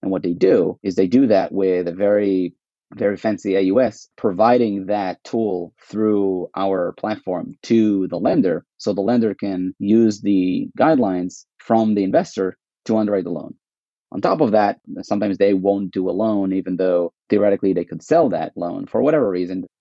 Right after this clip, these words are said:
They can decide what their own thing, as long as it's fair. And so that's when they put their own risk assessment. So it's kind of unlikely that we can come up with a better risk assessment tool,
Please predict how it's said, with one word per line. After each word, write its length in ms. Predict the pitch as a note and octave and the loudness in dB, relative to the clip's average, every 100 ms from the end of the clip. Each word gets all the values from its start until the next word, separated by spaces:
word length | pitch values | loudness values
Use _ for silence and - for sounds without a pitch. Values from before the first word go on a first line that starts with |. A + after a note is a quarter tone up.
| _ | _
They 60 | - | -12
can 140 | - | -8
decide 320 | F#2 E2+ F2 F2 | -6 -4 -4 -2
what 120 | F2+ | -2
their 140 | F2+ | -4
own 100 | F2+ | -4
thing, 300 | E2+ A2 C#3+ - - | 0 2 0 -2 -4
as 60 | G2 | 0
long 180 | F2+ | 2
as 80 | F2+ | 2
it's 140 | E2+ - | -2 0
fair. 320 | F#2+ A#2+ D#3 _ _ - | 2 2 0 _ _ -6
And 140 | G#2+ | 0
so 220 | A2+ G#2 | 4 4
that's 340 | G#2 A#2 B2 A#2 | 4 2 2 0
when 200 | A#2 A2 | 0 2
they 120 | G#2 | 2
put 240 | - G#2+ | 0 -2
their 160 | G#2 G2+ | 0 0
own 180 | G2 F#2 | -2 -4
risk 200 | F#2+ - | -6 -6
assessment. 360 | C3 C3 C#3+ | -4 -2 -2
So 280 | A#2+ G2+ F#2 _ _ _ _ - | 0 0 -2 _ _ _ _ -4
it's 200 | B2+ - | -4 0
kind 180 | C3+ | 2
of 160 | C3+ G#2 | 2 2
unlikely 600 | - A#2 G2+ G#2 - G#2+ | 0 2 2 0 0 0
that 140 | F#2+ - | 0 0
we 260 | F#2 G2+ | 0 0
can 280 | G2+ G#2 F#2 | 0 -4 -4
come 240 | - G#2+ F#2+ | -4 -2 0
up 240 | G2 - | -2 0
with 340 | G2+ F#2 F2+ F2+ | 2 2 0 -4
a 180 | F#2 F2+ | -2 0
better 420 | E2 G#2+ G#2 A2 | 0 2 4 4
risk 280 | G2 G2+ - | 2 -2 -4
assessment 380 | - F#2+ - E2+ | -10 -10 -10 -12
tool, 380 | - G2 B2+ | 0 2 2